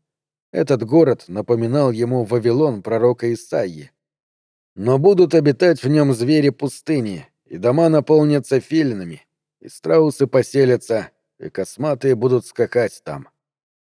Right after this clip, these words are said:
Теперь этот город принадлежал Мюллеру. Он мог до конца жизни заниматься исследованием его тайн.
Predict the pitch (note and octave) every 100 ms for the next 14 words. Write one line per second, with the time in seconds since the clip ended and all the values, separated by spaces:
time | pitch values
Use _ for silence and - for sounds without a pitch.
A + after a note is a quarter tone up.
0 | _ _ _ _ G#2+ F#2+ D#3+ E3 D3 C3+
1 | A#2+ A#2 E3+ D#3+ C3+ - _ _ G#2+ A#2
2 | A#2 G#2 C3+ B2+ B2 C3+ B2 G#2 F#2+ E2
3 | - _ _ _ _ - A2 F3+ D#3+ D3
4 | D3+ D3 C#3+ D3 B2 F3 A#2 A2+ G2 A#2
5 | A#2+ B2 - A#2+ A2+ A2+ C3+ C#3 C3 B2
6 | B2 A#2 A2 G#2 A2 - E2+ D#2 D2